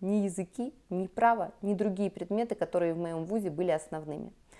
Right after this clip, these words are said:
Однажды в очередной раз, просматривая рекламу университет-,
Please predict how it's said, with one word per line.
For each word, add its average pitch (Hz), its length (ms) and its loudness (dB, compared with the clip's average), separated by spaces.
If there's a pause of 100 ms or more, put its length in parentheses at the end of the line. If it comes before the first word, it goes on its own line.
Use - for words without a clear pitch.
(300)
Однажды 185 380 2
в 185 40 -2
очередной 190 420 -2
раз, - 180 4
просматривая 180 600 2
рекламу 175 360 4
университет-, 165 580 -4